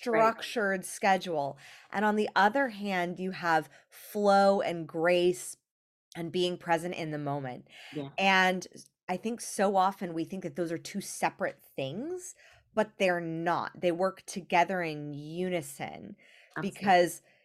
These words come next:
Speaker 2: yes, sometimes you can try to stick to the plan, but it's far better to have a plan than to constantly, 'cause if you don't have that plan,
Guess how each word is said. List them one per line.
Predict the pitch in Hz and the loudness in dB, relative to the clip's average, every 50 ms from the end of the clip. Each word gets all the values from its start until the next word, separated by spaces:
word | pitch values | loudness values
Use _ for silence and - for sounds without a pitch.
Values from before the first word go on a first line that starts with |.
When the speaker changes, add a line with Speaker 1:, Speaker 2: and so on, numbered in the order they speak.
| _ _ _ _ | _ _ _ _
Speaker 2:
yes, | - 190 190 190 240 247 269 277 269 - | -12 -10 -2 2 4 6 6 4 2 0
sometimes | - - 240 220 208 208 214 208 208 185 185 | -2 -2 -2 -2 0 2 2 2 2 2 -2
you | 208 202 | -4 -4
can | - 220 202 185 175 | -4 -4 -4 -4 -4
try | - - - 185 165 175 190 202 | -6 -4 -2 2 4 4 4 2
to | 208 | 0
stick | 196 - - - 208 185 185 - - | -4 -8 -6 -4 -4 -4 -4 -8 -12
to | - 190 | -6 -4
the | 165 175 | -4 -4
plan, | - - 180 165 165 160 151 | -4 -2 -2 0 0 0 0
but | 156 | -2
it's | 156 151 - - | -2 -4 -6 -10
far | - - - 196 214 233 226 | -8 -2 0 2 2 4 4
better | 233 240 226 214 190 | 4 4 4 4 2
to | 170 - - - - 190 165 | -2 -6 -10 -10 -8 -8 -8
have | 160 - - 180 180 185 208 | -8 -4 0 2 2 2 0
a | 208 | -2
plan | - - 170 160 160 | -6 -4 -4 -2 -2
than | 156 151 147 | -4 -6 -6
to | 135 - | -8 -14
constantly, | - - - - 180 185 196 - - 214 - 196 160 | -18 -16 -8 -6 -4 -4 -4 -6 -8 -8 -8 -8 -8
'cause | - 160 | -8 -8
if | 170 156 | -8 -8
you | 156 165 | -8 -10
don't | 160 151 - 214 196 247 320 302 | -10 -4 -2 0 0 0 -2 -2
have | 302 277 208 185 | 0 0 2 4
that | 180 147 135 - | 4 2 2 0
plan, | - - 143 139 135 135 143 143 | -4 -10 -8 -8 -8 -10 -12 -14